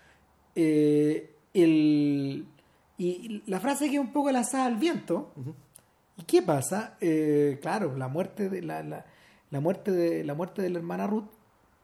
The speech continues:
Speaker 1: gatilla finalmente la, gatilla finalmente el retiro.
Speaker 2: Entre que se muere la hermana Ruth,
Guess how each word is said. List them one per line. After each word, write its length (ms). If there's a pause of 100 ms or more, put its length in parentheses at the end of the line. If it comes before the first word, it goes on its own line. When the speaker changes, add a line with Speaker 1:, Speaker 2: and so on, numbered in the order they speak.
(600)
Speaker 1:
gatilla 640
finalmente 600
la, 580
gatilla 320
finalmente 460
el 60
retiro. 320 (200)
Speaker 2:
Entre 220
que 80
se 120
muere 200
la 80
hermana 260
Ruth, 180